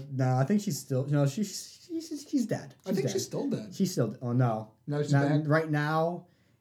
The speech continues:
Speaker 1: in two thousand eighteen, she's back. They brought her back.
Speaker 2: Is it past? No, I
Speaker 1: No,
Speaker 2: don't,
Speaker 1: it's not,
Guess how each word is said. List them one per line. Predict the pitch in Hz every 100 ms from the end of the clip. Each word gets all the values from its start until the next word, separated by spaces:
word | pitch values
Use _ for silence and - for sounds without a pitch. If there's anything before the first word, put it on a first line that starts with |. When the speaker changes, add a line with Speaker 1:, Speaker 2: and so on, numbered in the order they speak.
| _ _
Speaker 1:
in | 135
two | 135
thousand | 135 139 139 135
eighteen, | 131 143 127
she's | 101
back. | 90 - - _ _ _ _
They | 143
brought | 143 123
her | 98
back. | 95 92 - -
Speaker 2:
Is | 147
it | 156 156 _ -
past? | - 175 185 240 220 - - _ _ 175
No, | 175 202 220
I | 143
Speaker 1:
No, |
Speaker 2:
don't, | 143 151
Speaker 1:
it's |
not, | 170